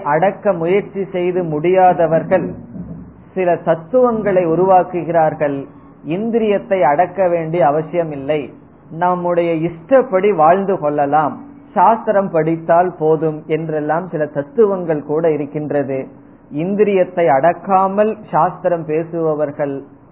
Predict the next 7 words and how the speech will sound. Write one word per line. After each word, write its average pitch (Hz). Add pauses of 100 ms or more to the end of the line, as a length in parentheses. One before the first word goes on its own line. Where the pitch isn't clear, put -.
சில 180 (680)
பிரசித்தியானவர்கள் 170
நம்முடைய 160
நாட்டில் 143
வெளிநாட்டிலும் 160
இருந்து 165
வருகிறார்கள். 143